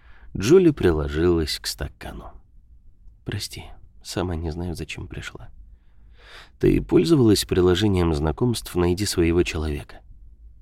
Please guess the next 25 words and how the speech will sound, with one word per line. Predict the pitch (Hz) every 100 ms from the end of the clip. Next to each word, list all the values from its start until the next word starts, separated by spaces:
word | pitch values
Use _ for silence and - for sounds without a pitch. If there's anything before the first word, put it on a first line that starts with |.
| - - - - -
"Не | 87 95
помню, | - 135 170 110
но | 78 78
вполне | - 76 95 131
возможно. | 127 147 143 - - - - - - - -
Я | - - 139 -
завела | 147 147 160 175 160
профили | - 147 - 90
пару | - 101
лет | 87 87 -
назад, | 85 98 123 - -
хотела | - 90 - 117
познакомиться | - 90 92 87 139 98 -
с | -
кем-нибудь, | - 82 76 - - -
но | 101 87
струсила". | 95 - 92 - 62 - - - - - - - - - - - -
"Под | -
каким | 92 - 147
именем | 131 107 82 78
ты | 95
зарегистрировалась? | 87 80 80 - - 76 71 - - - - -
Джули | 90 90 151 135
или | - - 80 78
Элиза?" | 90 92 71 87